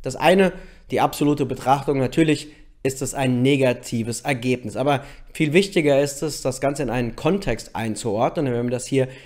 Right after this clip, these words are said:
mal exemplarisch dargestellt. Es kommt nämlich darauf an. Die Frage ist, die relative Betrachtung. Was war denn das Ergebnis einer fairen Benchmark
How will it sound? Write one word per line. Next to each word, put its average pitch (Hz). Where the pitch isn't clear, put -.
mal 123
exemplarisch 117
dargestellt. 143
Es 135
kommt 131
nämlich 131
darauf 117
an. 127
Die 120
Frage 139
ist, 151
die 135
relative 160
Betrachtung. 110
Was 131
war 151
denn 180
das 160
Ergebnis 175
einer 151
fairen 170
Benchmark 139